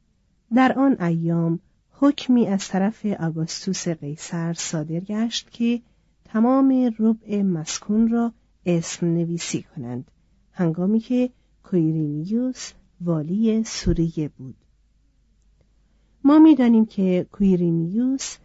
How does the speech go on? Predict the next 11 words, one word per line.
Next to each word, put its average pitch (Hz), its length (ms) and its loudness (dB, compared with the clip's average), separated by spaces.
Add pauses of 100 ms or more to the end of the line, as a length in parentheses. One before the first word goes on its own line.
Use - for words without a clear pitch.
(280)
بین 277 340 4
سالهای 175 680 -6
شش 190 500 -4
و 175 280 -4 (360)
دوازده 180 600 -4
میلادی 226 640 0 (260)
فرماندار 170 800 -2
سوریه 175 640 -4
بوده 127 300 -12
است. - 380 -10 (1600)
یوسفوس 226 720 -2